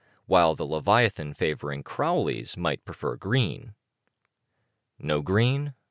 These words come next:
no black, no white. I wasn't even sure if it was that hard set, or if my speculations were off point, but it helped on a level.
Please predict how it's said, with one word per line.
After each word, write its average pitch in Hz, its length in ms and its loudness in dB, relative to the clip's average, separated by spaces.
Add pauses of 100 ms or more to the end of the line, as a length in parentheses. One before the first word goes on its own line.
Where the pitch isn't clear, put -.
(140)
no 92 160 0
black, 101 440 0 (320)
no 80 180 -2
white. 85 520 -2 (800)
I 98 60 6
wasn't 135 320 2
even 92 200 -2
sure 101 600 2
if 87 160 -2
it - 120 -4
was 82 160 -4
that 92 220 0
hard 85 340 0
set, - 440 -2 (440)
or 127 160 8
if 120 100 -2
my 123 140 0
speculations 107 840 0
were 87 200 -2
off 92 260 -2
point, - 440 -4 (580)
but 123 120 4
it 131 100 -4
helped 151 380 0
on 78 140 -2
a 69 60 -4
level. - 460 -2